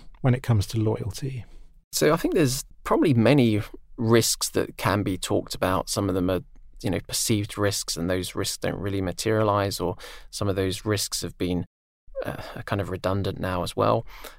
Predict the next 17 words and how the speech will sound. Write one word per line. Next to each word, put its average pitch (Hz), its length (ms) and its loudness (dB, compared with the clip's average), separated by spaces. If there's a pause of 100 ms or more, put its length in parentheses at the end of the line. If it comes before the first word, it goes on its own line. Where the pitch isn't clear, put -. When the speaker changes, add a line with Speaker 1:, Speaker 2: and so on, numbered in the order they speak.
(420)
Speaker 2:
I 127 60 -2
think - 280 0 (140)
for 120 180 2
a 120 40 8
long 123 180 10
time, 110 280 4
people 107 300 -2
were 101 100 0
thinking 101 480 -2
that - 160 2 (140)
the 98 320 -2 (120)
environmental 104 680 2
concerns 92 560 -2
of 92 240 -8 (420)
N 107 140 4
F - 160 -2
Ts 113 500 0